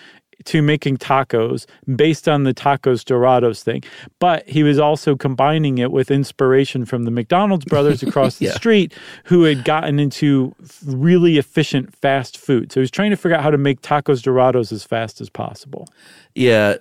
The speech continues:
Speaker 2: I mean, this is where he comes up with his, uh, nineteen fifty-one frying contraption. Uh, and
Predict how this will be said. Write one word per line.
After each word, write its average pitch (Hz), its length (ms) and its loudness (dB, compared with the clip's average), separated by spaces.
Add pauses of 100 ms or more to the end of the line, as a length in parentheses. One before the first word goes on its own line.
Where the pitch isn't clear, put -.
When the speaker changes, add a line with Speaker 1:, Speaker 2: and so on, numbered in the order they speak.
Speaker 2:
I 113 120 2
mean, 110 240 2
this 117 180 0
is 113 100 -8
where 110 140 0
he 98 140 -2
comes 101 280 -2
up 95 160 0
with 92 140 -2
his, 90 420 -2
uh, 80 340 -4 (100)
nineteen 95 340 -2
fifty-one 90 640 -2 (300)
frying 98 640 -2
contraption. 82 800 -6 (840)
Uh, 98 520 0 (100)
and 110 360 2